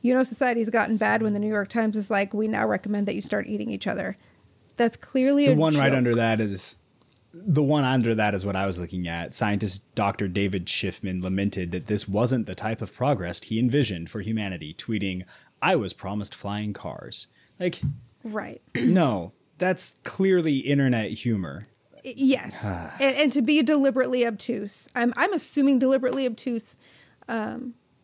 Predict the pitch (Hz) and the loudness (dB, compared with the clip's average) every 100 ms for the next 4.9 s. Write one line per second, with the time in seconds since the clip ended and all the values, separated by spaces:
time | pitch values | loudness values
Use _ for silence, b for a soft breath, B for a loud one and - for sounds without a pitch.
0 | _ 247 220 214 226 240 233 247 226 220 | _ -4 -2 -2 2 2 2 2 2 0
1 | 233 202 208 208 208 - 185 - 381 - | -2 0 0 0 -2 -2 -4 -2 -2 -2
2 | - b b b b - 220 196 208 233 | -2 b b b b -6 -4 -2 -4 -8
3 | - - _ _ _ _ _ _ _ - | -12 -18 _ _ _ _ _ _ _ -4
4 | 226 - - - - 202 202 - - | -2 -2 -8 -10 -6 -4 -4 -6 -10